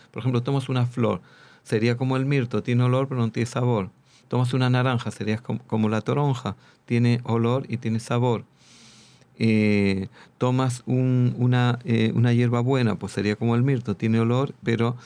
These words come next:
no tiene, no tiene, eh, no tiene sabor, que, porque no es comestible.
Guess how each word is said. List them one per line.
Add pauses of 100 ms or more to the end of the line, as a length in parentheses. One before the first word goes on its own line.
(260)
no
tiene,
no
tiene,
eh, (300)
no
tiene
sabor,
que,
porque
no
es
comestible.